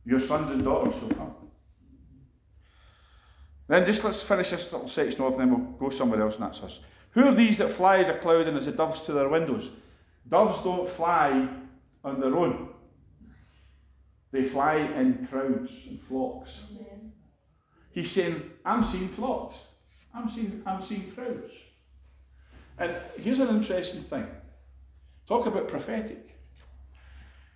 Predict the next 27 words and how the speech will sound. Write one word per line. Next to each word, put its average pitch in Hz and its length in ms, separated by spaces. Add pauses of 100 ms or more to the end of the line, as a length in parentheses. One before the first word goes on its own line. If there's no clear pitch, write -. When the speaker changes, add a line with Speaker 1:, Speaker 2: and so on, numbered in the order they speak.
(200)
Speaker 1:
I 151 100
remember 214 260
looking 170 340
this 139 260
up. - 480 (2000)
And 160 460 (640)
there's 170 180
something, 214 540 (240)
don't 190 180
ask 175 280
me 156 60
to 143 120
explain - 380
it, 147 60
I 131 80
would 120 120
need 190 140
to 165 80
look 151 160
it - 60
up. - 360 (340)
But 160 220
there's 143 240
something 220 400
in 165 160
the 151 80
Hebrew 120 800